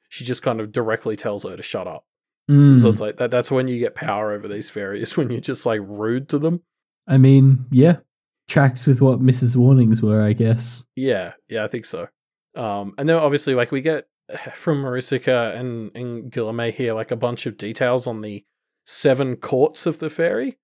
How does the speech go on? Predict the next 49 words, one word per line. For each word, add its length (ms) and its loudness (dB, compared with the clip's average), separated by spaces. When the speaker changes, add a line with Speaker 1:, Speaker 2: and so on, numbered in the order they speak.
Speaker 1:
which 240 -6
are 100 -4
just, 240 -4
like, 220 0
super 340 6
Speaker 2:
Mm. 60 4
Speaker 1:
fascinating. 640 -4
There's, 480 -8
there's, 200 -6
um, 460 -6
there's, 140 -6
like, 220 -2
there's, 160 -4
like, 280 -4
two 300 -2
categories 1040 -4
of, 400 -8
of 200 -14
court. 280 -4
There's, 160 -6
like, 120 -6
these 180 -12
h-, 140 -20
the 140 -8
high 380 0
ones 420 -4
and, 220 -6
like, 160 -8
the 100 -10
dark 480 -2
or 80 -4
the 120 -6
low 340 0
ones. 480 -6
And 140 0
then 140 -2
from 200 -6
there, 200 0
they 160 -2
go 140 -2
into 160 -6
seasons. 580 -8
And 160 -12
I 60 -4
just 200 -8
love 200 0
this 260 -6
as 180 -8
a, 280 -10